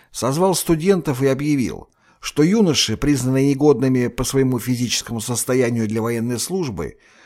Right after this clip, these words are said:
годные были призваны в армию, отныне будут заниматься более полезным для войны делом. И плотоядно улыбаясь, добавил – что студенткам придётся ежегодно рожать по ребёнку на благо Фатерланда.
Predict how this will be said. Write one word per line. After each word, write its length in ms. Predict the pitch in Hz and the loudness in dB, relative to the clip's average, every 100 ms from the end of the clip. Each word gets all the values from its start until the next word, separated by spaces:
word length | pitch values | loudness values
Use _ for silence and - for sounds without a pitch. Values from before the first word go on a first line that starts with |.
| - - | -20 -8
годные 400 | 123 180 156 151 | 0 2 2 0
были 240 | 139 151 | 2 0
призваны 500 | 147 147 135 131 147 | 0 0 0 0 -2
в 80 | 151 | -2
армию, 380 | 87 71 52 50 _ _ - - | -4 -8 -14 -16 _ _ -18 -6
отныне 460 | - 208 214 196 | -4 2 4 4
будут 320 | 147 156 147 | 2 0 0
заниматься 500 | 117 139 151 156 - | 0 2 2 0 -2
более 360 | 123 143 143 131 | 0 2 4 4
полезным 600 | - 135 160 160 139 131 | 2 0 2 2 0 -2
для 120 | 113 | -2
войны 280 | 117 123 131 | -2 -2 -2
делом. 460 | 110 90 50 - - _ _ _ _ | -2 -6 -8 -14 -20 _ _ _ _
И 80 | 107 | -8
плотоядно 760 | 117 120 127 147 165 147 147 | -4 -4 0 2 2 0 -4
улыбаясь, 680 | - 143 147 156 180 123 90 | -4 -2 0 0 0 0 -2
добавил – 680 | 95 135 110 82 69 57 60 _ _ _ _ | -4 -4 -4 -8 -8 -12 -18 _ _ _ _
что 220 | - 160 | -4 -2
студенткам 720 | - 170 170 226 202 - 107 | 0 -2 2 2 0 -4 -6
придётся 480 | - 151 196 185 - | -2 -2 0 0 -2
ежегодно 600 | 165 156 170 180 170 143 | -2 -2 2 2 2 0
рожать 420 | 131 123 139 - | -2 0 -2 -2
по 60 | - | -4
ребёнку 540 | 131 131 147 147 - | -2 0 -2 -2 -4
на 140 | 107 107 | -4 -2
благо 320 | 113 113 110 | -2 -2 -4
Фатерланда. 920 | 101 113 107 101 87 85 67 - 50 | -4 -4 -4 -6 -10 -10 -12 -14 -20